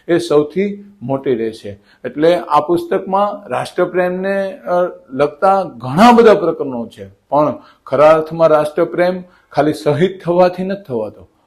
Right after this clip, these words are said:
પણ રાષ્ટ્રપ્રેમમાં રહી અને રાષ્ટ્રની દરેક બાબતને અનુસરીએ ત્યારે જ રાષ્ટ્રપ્રેમ સાચો ગણાશે.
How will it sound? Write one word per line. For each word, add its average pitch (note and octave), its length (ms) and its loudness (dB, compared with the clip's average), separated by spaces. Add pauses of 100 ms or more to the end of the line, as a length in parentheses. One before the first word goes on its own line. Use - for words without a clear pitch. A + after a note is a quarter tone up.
(120)
પણ A#2 200 -2
રાષ્ટ્રપ્રેમમાં D#3+ 840 -2
રહી C#3+ 500 -2
અને C#3 160 -4
રાષ્ટ્રની C#3+ 680 -6
દરેક E3+ 680 4 (200)
બાબતને D3 680 0
અનુસરીએ C3+ 800 -6 (280)
ત્યારે F3 360 6
જ G#3 120 0
રાષ્ટ્રપ્રેમ C#3 840 -4 (160)
સાચો C#3 460 -4 (220)
ગણાશે. G2+ 440 -12